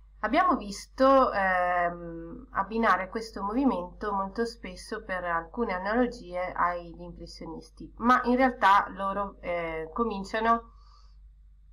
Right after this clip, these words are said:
ehm, si sviluppa un pochino prima, eh. Siamo, eh, la prima mossa degli impressionisti è del milleottocentosettantaquattro e il movimento i-, dei macchiaioli invece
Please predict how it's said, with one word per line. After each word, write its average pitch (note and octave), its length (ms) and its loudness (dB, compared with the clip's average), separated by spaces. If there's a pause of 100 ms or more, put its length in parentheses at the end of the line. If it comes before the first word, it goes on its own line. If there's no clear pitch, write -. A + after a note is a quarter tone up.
(600)
ehm, F3 720 -4
si A3 200 -10
sviluppa G3+ 680 0
un F#3 500 -8 (160)
pochino G3+ 420 -8
prima, D#3+ 460 -8 (380)
eh. F3 200 -6
Siamo, F3 720 -2 (380)
eh, - 160 -8
la F3+ 120 0
prima G#3 260 2
mossa G3+ 260 2
degli F#3 140 -8
impressionisti G3 640 -8
è F3+ 40 -8
del F3 120 -6
milleottocentosettantaquattro F3+ 2000 -4 (280)
e E3+ 440 -10
il G3+ 140 -10
movimento F#3 720 -4
i-, F3 340 -10
dei F3+ 120 -12
macchiaioli G3 540 -4
invece F3+ 580 -12